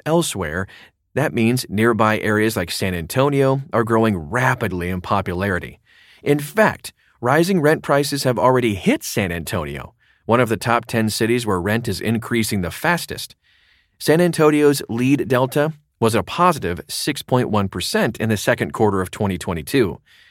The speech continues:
But if the trend continues, it could flip to negative.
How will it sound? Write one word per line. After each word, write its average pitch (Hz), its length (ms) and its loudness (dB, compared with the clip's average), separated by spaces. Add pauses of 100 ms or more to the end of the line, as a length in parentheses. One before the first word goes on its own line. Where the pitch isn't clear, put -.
(340)
But 107 120 4
if 110 100 2
the 113 80 -2
trend 123 300 0
continues, 156 680 2 (540)
it 139 240 0
could 165 220 0
flip 160 300 0
to 196 120 2
negative. 180 560 2